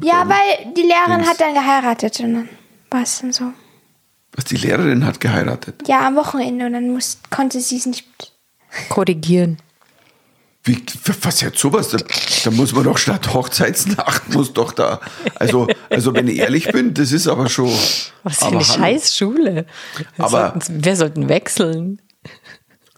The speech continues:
Speaker 2: Aber ist lustig, aber wenn du dann nicht verstanden hast, zum Beispiel jetzt mit dem Deutschtest, du hast die Aufgabe nicht verstanden, dann hast du aber was gemacht? Was
Speaker 1: Ich hab
Speaker 2: geschrieben?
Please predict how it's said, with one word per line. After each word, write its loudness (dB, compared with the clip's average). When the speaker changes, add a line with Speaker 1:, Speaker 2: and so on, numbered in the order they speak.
Speaker 2:
Aber 0
ist 0
lustig, 0
aber 2
wenn 2
du 4
dann 2
nicht 0
verstanden 0
hast, -2
zum 0
Beispiel 2
jetzt -2
mit 2
dem 2
Deutschtest, -2
du 2
hast 0
die 0
Aufgabe 0
nicht 0
verstanden, -6
dann 0
hast 0
du 2
aber 0
was -2
gemacht? -2
Was 0
Speaker 1:
Ich -2
hab 2
Speaker 2:
geschrieben? 2